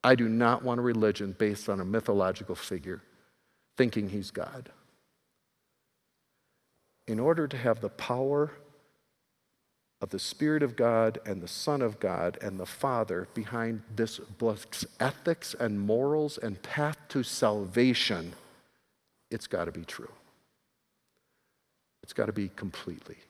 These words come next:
true. The history and the ethics. I don't think you can separate them.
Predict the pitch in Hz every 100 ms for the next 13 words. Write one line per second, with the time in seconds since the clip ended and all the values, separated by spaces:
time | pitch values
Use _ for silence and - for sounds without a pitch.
0 | _ - - - _ _ _ _ _ _
1 | - - - 110 - 107 104 104 - _
2 | _ _ _ 95 90 85 - - - -
3 | - - - - 104 101 95 - 98 -
4 | - - - 101 -